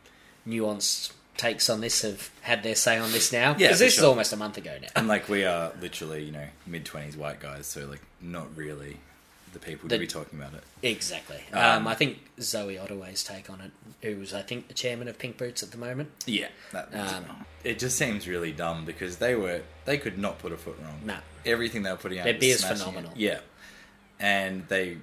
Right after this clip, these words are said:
Speaker 2: their business model, like,
Speaker 1: The
Speaker 2: the whole
Speaker 1: branding's really cool.
Speaker 2: Yeah, and they're, they're sort of open,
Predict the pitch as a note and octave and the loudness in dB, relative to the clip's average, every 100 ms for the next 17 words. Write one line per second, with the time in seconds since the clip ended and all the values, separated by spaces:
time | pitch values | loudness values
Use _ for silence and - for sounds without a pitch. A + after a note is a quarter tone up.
0 | - - - - B2+ B2+ - B2 A2+ A#2 | -18 -20 -14 6 6 6 0 -2 0 -2
1 | - A2 A2 G#2 - G2 C3 F3 E3+ B2+ | 0 0 2 0 0 8 8 8 4 0
2 | - F2 E2+ - G2 A2+ A#2+ A2 A2+ F#2+ | -4 -6 -12 -12 0 4 6 6 2 2
3 | G#2+ A2 - - F2+ E2+ F#2+ - F#2 F2 | 0 0 -2 -8 -8 -4 -4 -4 -8 -8